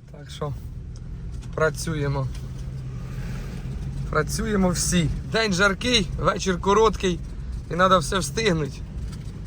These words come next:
Ось бачите, одні туди, другі сюди. Тут такі в нас маршрутизатори йдуть, що йо-майо.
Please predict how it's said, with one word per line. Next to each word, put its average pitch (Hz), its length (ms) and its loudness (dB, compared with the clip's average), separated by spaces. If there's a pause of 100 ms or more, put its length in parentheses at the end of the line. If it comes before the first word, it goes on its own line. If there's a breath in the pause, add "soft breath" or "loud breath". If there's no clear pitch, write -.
(520)
Ось 143 80 -4
бачите, 165 380 4
одні 165 260 4
туди, 185 420 0
другі 175 280 0
сюди. 175 360 0
Тут 165 180 -4
такі 175 320 0
в - 20 2
нас 175 240 0 (440 loud breath)
маршрутизатори 180 1080 4
йдуть, 170 200 0
що - 140 0
йо-майо. 180 540 2